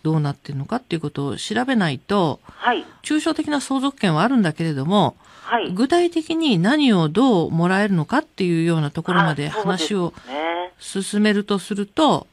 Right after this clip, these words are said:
Speaker 2: はい。
Speaker 1: もっときちんとした調査をしないといけないですよね。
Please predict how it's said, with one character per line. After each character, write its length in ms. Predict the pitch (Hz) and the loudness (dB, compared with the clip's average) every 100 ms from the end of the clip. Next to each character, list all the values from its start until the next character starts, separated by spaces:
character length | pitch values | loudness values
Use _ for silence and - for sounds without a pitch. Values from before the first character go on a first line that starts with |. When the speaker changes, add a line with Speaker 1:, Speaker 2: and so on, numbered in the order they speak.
| _ | _
Speaker 2:
は 200 | - 240 | -4 -2
い。 100 | - - | -4 -4
Speaker 1:
も 100 | 208 | -4
っ 40 | |
と 100 | 214 | -2
き 100 | 175 | -6
ち 120 | - 262 | -6 -6
ん 40 | |
と 80 | 277 | -4
し 60 | 202 | -4
た 140 | 165 | -4
調 200 | - 226 | -4 -4
査 140 | 240 | -2
を 60 | 185 | -2
し 120 | - | 0
な 120 | 160 | 0
い 60 | 156 | 0
と 140 | 147 | 0
い 60 | 143 | -2
け 100 | 156 | 0
な 140 | 160 | 0
い 40 | 151 | 0
で 80 | 139 | -2
す 140 | - | -6
よ 60 | 131 | -2
ね。 380 | 190 180 131 | 0 0 -2